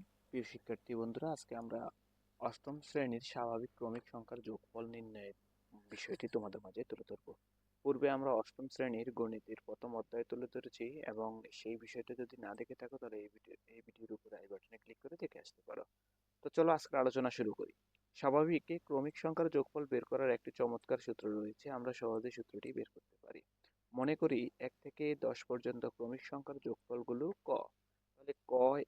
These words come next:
এর মানগুলো আমরা এইভাবে লিখতে পারি, এক থেকে দশ পর্যন্ত যোগফল। তাহলে প্রথম যে ও শেষ পদের যোগফল দেখা যায়, প্রথম পদটি হলো এক এবং শেষ পদ হলো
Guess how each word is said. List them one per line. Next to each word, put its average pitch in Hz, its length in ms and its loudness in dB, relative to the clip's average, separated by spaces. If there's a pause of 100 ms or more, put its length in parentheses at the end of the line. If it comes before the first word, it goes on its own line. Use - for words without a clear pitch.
(120)
এর 117 220 0 (120)
মানগুলো 123 540 2
আমরা 120 200 2
এইভাবে 123 280 0
লিখতে - 280 -6
পারি, 113 260 -6 (200)
এক 123 140 -4 (100)
থেকে 127 240 -10
দশ 117 260 -2
পর্যন্ত - 420 -8 (540)
যোগফল। 120 460 -2 (420)
তাহলে 143 240 6 (120)
প্রথম 165 340 4 (240)
যে 135 220 8 (840)
ও 151 80 8 (120)
শেষ 123 320 6 (440)
পদের 151 280 4
যোগফল 143 400 6
দেখা 123 240 6
যায়, 110 180 0
প্রথম 127 300 2
পদটি 151 380 0
হলো 160 180 4 (220)
এক 143 180 6 (380)
এবং 120 260 -20
শেষ 117 280 4 (100)
পদ 139 180 -2
হলো 143 200 4